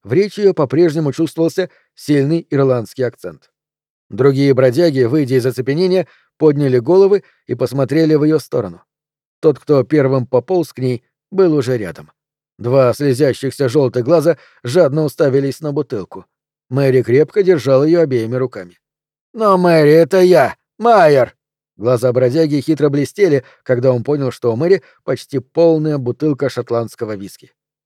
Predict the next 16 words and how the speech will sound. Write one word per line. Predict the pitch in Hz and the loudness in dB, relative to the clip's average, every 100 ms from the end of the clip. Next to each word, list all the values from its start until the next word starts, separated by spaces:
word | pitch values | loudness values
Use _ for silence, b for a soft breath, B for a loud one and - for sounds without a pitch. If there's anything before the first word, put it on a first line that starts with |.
| _ _ | _ _
«Я | 113 143 175 180 | 0 4 4 4
знаю, | 147 160 160 190 | 2 2 4 4
что | 202 - 196 | 2 2 0
тебе | - 226 233 | 0 0 2
нравится, | 190 147 170 214 - 208 | 4 4 4 2 2 -2
Мэри. | 175 139 120 - _ _ _ | 0 0 -2 -8 _ _ _
Дай | 95 123 135 | -6 -2 0
мне | 139 139 | 0 -2
капельку, | - 127 123 151 135 233 - b b - | 0 0 0 -2 0 0 0 b b -4
и | |
я | 143 160 | 2 2
сделаю | 147 117 143 185 185 | 2 0 2 4 4
это | 180 175 | 2 2
для | 165 170 | 0 0
тебя». | 180 156 131 110 _ _ _ _ _ _ | 2 2 2 0 _ _ _ _ _ _
«Ты?» — | - 302 285 202 | -2 0 2 2